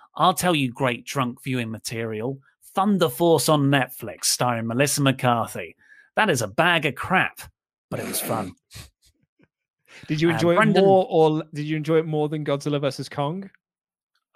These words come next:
Speaker 1: Uh, honestly, Jason Bateman in it is very funny.
Speaker 2: <laughs> Can't believe
Speaker 1: Screw
Speaker 2: you
Speaker 1: it,
Speaker 2: didn't
Speaker 1: yes.
Speaker 2: like it, man. I can't believe you didn't like it.
Speaker 1: I watched Promising Young Woman last night. Hot
Speaker 2: <gasps>
Speaker 1: damn movie of the year.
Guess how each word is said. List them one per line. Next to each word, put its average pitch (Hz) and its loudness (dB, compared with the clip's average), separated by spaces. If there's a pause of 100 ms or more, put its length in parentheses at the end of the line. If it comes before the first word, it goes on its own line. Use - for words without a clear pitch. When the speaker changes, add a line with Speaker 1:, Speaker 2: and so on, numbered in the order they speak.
(300)
Speaker 1:
Uh, 262 2 (120)
honestly, 175 2
Jason 180 2
Bateman 156 4
in 131 4
it 135 0
is 127 -4
very 143 2
funny. 117 0 (920)
Speaker 2:
<laughs> - -20
Can't 370 0
believe 202 6
Speaker 1:
Screw 120 2
Speaker 2:
you - 0
Speaker 1:
it, - -4
Speaker 2:
didn't 156 0
Speaker 1:
yes. 135 -4
Speaker 2:
like 135 -2
it, 110 -12
man. 92 -16
I 170 -8
can't 330 -4
believe 170 0
you 143 -6
didn't 120 -6
like 107 -12
it. 98 -16 (600)
Speaker 1:
I 123 -10
watched 113 -6
Promising 107 -8
Young 98 -8
Woman 104 -6
last 87 -12
night. 98 -14 (120)
Hot 196 2
Speaker 2:
<gasps> - -
Speaker 1:
damn 151 2
movie 151 4
of 135 6
the 127 6
year. 104 2